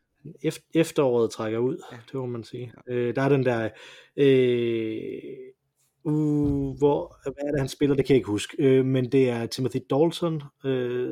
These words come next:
Speaker 1: øh, en af de bedste James Bonder, som spiller en, en, som der er ude og, og jage outlaws i, øh, i Vesten,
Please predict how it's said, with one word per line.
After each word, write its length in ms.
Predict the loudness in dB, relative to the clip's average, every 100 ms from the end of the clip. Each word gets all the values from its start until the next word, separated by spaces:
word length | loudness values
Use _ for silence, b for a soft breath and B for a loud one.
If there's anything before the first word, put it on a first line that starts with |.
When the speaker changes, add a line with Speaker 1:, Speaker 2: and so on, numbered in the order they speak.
| -4
Speaker 1:
øh, 360 | -4 -4 -8 -6
en 120 | -6
af 80 | -6
de 60 | -8
bedste 260 | -10 -8
James 180 | -8 -8 -10
Bonder, 240 | -10 -10 -14 B B B
som 160 | -8 -8
spiller 480 | 2 4 4 2
en, 380 | 0 0 -2 -6 -4
en, 200 | -4 -4
som 160 | -8
der 60 | -4
er 40 |
ude 240 | 0 2 0
og, 80 | -4
og 400 | -8 -6 -6 -8 -10 0
jage 200 | 0 0
outlaws 680 | 0 0 0 -2 -2 -4 -8 -8
i, 260 | -6 -4
øh, 260 | -6 -8 -8
i 80 | -4
Vesten, 340 | 0 0 -4